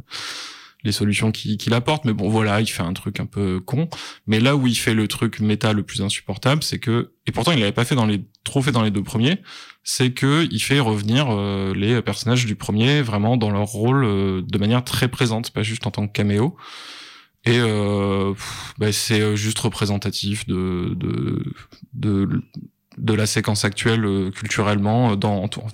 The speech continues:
tout cas dans la, dans la pop culture et dans le, dans le, dans le divertissement, qui est que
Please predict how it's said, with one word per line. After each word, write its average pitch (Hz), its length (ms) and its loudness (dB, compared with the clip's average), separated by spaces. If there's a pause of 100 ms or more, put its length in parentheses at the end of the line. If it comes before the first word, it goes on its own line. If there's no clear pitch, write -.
tout - 120 -14
cas 117 80 2
dans 95 100 0
la, 90 160 0
dans - 160 -4
la - 80 -2
pop - 180 -4
culture 110 400 0
et 107 60 0
dans 101 140 0
le, 101 180 2
dans 101 160 0
le, 98 300 0
dans 104 200 0
le 104 60 2
divertissement, 104 680 0 (920)
qui - 180 0
est 107 100 2
que 95 360 0